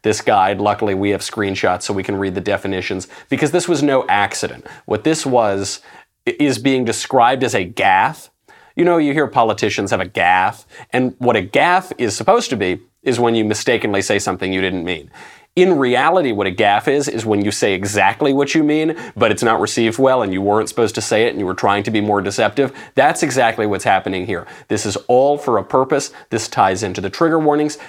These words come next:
This ties into disinviting Jordan Peterson. We'll get to all of that. But first, let's make a little money, honey, with Ring. Speaking of safe spaces,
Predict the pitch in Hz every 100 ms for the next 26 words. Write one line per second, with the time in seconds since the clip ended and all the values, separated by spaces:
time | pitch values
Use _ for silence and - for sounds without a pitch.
0 | - 131 - 139 120 120 113 98 101 110
1 | 98 95 92 101 95 92 95 - - 95
2 | 98 101 113 110 104 113 - - - -
3 | 208 - - - - _ _ _ _ _
4 | _ - 190 208 131 101 113 117 123 143
5 | 170 113 92 104 107 104 101 131 160 90
6 | - _ _ _ _ _ - - - 185
7 | 160 139 101 - 123 113 - - 113 107
8 | 151 175